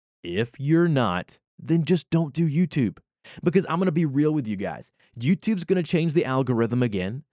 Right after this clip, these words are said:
YouTube's gonna change what matters and what doesn't again. They're gonna change the rules and regulations again. I think people found that out this past year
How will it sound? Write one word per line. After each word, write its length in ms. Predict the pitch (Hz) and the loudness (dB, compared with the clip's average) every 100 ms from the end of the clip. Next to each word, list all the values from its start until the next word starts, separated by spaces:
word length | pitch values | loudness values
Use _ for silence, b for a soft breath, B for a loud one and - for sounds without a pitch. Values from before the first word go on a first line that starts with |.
| B | B
YouTube's 420 | 120 143 160 214 170 | -2 0 2 0 0
gonna 160 | 185 | -2
change 380 | 160 175 160 135 | 0 -2 -2 -4
what 220 | 127 135 | -2 -2
matters 400 | 120 117 117 117 | -2 -2 -2 -2
and 120 | 127 | -2
what 160 | 127 110 | -2 -2
doesn't 300 | 107 98 120 | -2 -2 -2
again. 420 | 139 110 90 104 123 B 139 | -4 -2 -4 -4 -10 B 0
They're 120 | 160 | 2
gonna 160 | 214 | 2
change 300 | 208 185 165 | 2 0 0
the 100 | 156 | 0
rules 320 | 160 131 143 135 | 0 2 2 2
and 80 | |
regulations 640 | 139 139 143 117 117 131 127 | 0 2 2 2 2 0 -2
again. 320 | 143 110 82 | -2 -2 -2
I 40 | 101 | -2
think 220 | - 143 | -4 -4
people 220 | 156 139 | -4 -6
found 260 | - 139 131 | -4 -2 0
that 100 | 120 | 0
out 200 | 117 117 | 0 -2
this 120 | 117 | -6
past 360 | - 107 95 - | -4 -6 -4 0
year 240 | 185 175 | 2 2